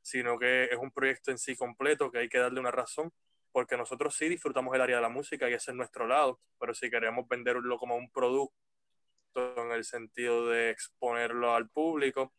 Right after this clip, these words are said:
pues ya ahí tenemos que, tenemos que aprender que tenemos que dedicarle una parte de arte gráfica, eh, en el caso de creación de videos, que estamos en el proceso de eso, de varios de los videos del álbum.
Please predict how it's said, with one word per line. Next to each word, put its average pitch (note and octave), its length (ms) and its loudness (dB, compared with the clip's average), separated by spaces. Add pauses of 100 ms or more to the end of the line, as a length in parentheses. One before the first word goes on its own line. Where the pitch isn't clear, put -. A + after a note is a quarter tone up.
(500)
pues A#2+ 160 -2
ya A#2 80 2
ahí A#2+ 100 2
tenemos A#2+ 420 0
que, A#2 500 2 (320)
tenemos A#2+ 260 -2
que C3+ 100 -2
aprender B2+ 300 -2
que - 120 -4
tenemos B2+ 200 -2
que B2+ 100 -4
dedicarle B2 340 0
una A#2 140 0
parte A#2 580 0 (180)
de A#2+ 100 0
arte A2+ 240 0
gráfica, A#2+ 680 0 (500)
eh, A2+ 280 2
en A2+ 80 -6
el G#2+ 100 -8
caso B2 300 -2
de A#2 140 2
creación A#2 440 -2
de A#2+ 100 0
videos, A#2 300 0
que B2+ 100 -8
estamos A#2 340 -6
en A#2+ 60 -4
el A#2 100 -4
proceso A#2 460 -6
de A2 200 2
eso, C3 200 -4
de A#2+ 60 0
varios A2+ 280 -2
de A#2 80 -8
los A2 100 -4
videos A2 220 -6
del G#2+ 160 -4
álbum. B2+ 500 0